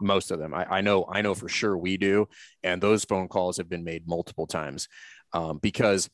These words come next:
when the people of influence make it painful for, you know, city, local, state government, they start to listen. I've been on multiple phone calls with state legislatures,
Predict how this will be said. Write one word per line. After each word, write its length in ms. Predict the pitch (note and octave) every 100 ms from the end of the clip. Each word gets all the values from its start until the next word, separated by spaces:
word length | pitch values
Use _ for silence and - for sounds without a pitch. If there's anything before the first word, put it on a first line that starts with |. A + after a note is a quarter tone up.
| _ _
when 180 | G#2 A2
the 60 | G2+
people 300 | B2 C3+ A#2
of 120 | G#2
influence 680 | B2+ C#3+ - A#2 G#2 F#2+ -
make 200 | G2+ G2
it 100 | F#2
painful 720 | G#2 F#2+ F#2 F#2+ G2 F#2 F2+ _ _
for, 520 | - G2 F#2 F#2 F2+ _ _ _
you 140 | G2 F#2+
know, 140 | F2
city, 600 | - - G2+ F#2+ F#2 F#2 _ _ _
local, 560 | - F#2 F#2+ G2 F#2+ F2
state 320 | - F#2+ F2+
government, 520 | F#2+ F#2+ F#2+ F2+ F2 -
they 100 | G2+
start 340 | F#2+ - F#2+ D#2+
to 80 | E2+
listen. 300 | F2+ - E2
I've 220 | F#2 D#3+
been 100 | E4
on 160 | E4+ B2+
multiple 400 | F#2+ A2 - G2
phone 240 | F2 F2+
calls 300 | F2 F2 F2+
with 200 | F2+ F#2
state 300 | - F#2 F#2
legislatures, 640 | E2+ F2 - F2+ F2 F2+